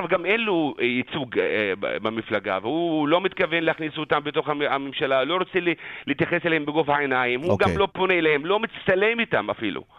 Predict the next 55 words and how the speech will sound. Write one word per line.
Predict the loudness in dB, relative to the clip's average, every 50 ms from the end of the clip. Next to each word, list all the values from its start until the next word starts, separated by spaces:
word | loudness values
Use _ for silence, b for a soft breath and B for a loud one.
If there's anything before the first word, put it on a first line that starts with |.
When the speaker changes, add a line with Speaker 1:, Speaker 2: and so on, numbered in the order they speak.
| B -4
Speaker 2:
אז | 0 2
אני | 2 4 4
רוצה | 2 2 2 0
בקצרה, | 0 -2 -6 -4 -2 0 2 2 0 0 -2 -6 -14 -16 -10
תשובה | -6 -2 2 4 4 4 4 2 -2 -6
קצרה | -8 -4 -2 0 0 0
ברשותך, | 0 -2 -4 -8 -6 -6
פאיז | -4 -2 -2 -2 -2 -2
שתאוי. | -6 -6 -4 -4 -4 -4 -8 -10 b b b b b b b b b b
אז | 0 0 0 0 0 2
לא | 4 4 4
גנץ | 4 2 2 2 0 -2 -6 -8 -12 -14 -16 _ -6
ולא | -2 0 2 4
נתניהו, | 4 2 2 2 0 0 0 0 -2 -4 -4 -6 b b b b b b
ולמשותפת | -2 0 0 0 0 -2 0 0 0 0 0 -2 0 0
יש | 0 0 -2
כוח | 0 0 0 2 2 -2
חסר | -4 -2 0 0 0
תקדים, | 0 0 -2 -2 -2 -4 -4 -4 -4 -4
חמישה | -2 -2 -2 -2 0 0 0 0
עשר | 0 -2 -2 -4 -4
חברי | -2 -2 -4 -2 -2 -2 -2
כנסת. | -2 -2 -2 -2 -2 -2 -4 -4 -4 -4 -4
Speaker 1:
אף | -4 -4 -4
אחד | -4 -4 -2 -2
לא | -2
יכול | -2 -2 -2 -4
להתעלם | -2 -2 -2 -2 -2 -2
מאיתנו | -4 -2 0 -2 -2 0 2 4
Speaker 2:
אי | 4 4
אפשר | 4 4 4
Speaker 1:
הפעם. |
Speaker 2:
להתעלם, | 2 4 2 2 2 2 2 0 0
להתעלם, | 0 0 2 4 6 6 6
Speaker 1:
אי | 6 4
Speaker 2:
אבל, | 4 4
Speaker 1:
אפשר | 4 4 4
Speaker 2:
אבל | 4 4
Speaker 1:
להתעלם | 2
Speaker 2:
סליחה, | 4 2 2 4 6 6
Speaker 1:
מאיתנו. | 6 6 4 4
Speaker 2:
אבל | 4 4 4
אתה | 4 2 2
אומר | 2 4 4
לי | 6
Speaker 1:
כולם | 6 6
Speaker 2:
עכשיו, | 6 6 6
Speaker 1:
יורידו | 6 6 6 4 4
לנו | 4 6 6 6
Speaker 2:
אבל | 6 8 8
לזה | 6 6 6 8
Speaker 1:
כובע. | 8 8
Speaker 2:
אנחנו, | 8 8 6 6 4
אתה | 4 4
אומר, | 4 4 6